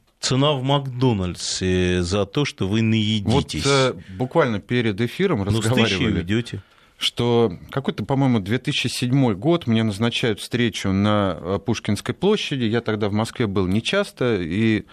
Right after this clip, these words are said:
Speaker 2: думаю, не хочу я в Макдональдс, ну, не люблю я его. Смотрю, есть какой-то ресторанчик, называется "Пушкин".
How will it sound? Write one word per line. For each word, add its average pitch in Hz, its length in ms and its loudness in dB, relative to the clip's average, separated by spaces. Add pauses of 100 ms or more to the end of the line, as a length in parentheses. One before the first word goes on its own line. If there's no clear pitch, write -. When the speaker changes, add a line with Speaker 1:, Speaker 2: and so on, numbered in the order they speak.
(340)
Speaker 2:
думаю, 110 160 4
не 120 60 2
хочу - 300 -4
я 92 60 2
в - 20 -2
Макдональдс, 127 640 0
ну, 120 80 4
не 127 100 4
люблю 107 340 0
я 76 180 -4
его. 76 280 -10 (380)
Смотрю, 165 380 -2
есть 156 220 0
какой-то 123 380 -2
ресторанчик, 85 680 -4
называется 110 520 0
"Пушкин". 76 640 -8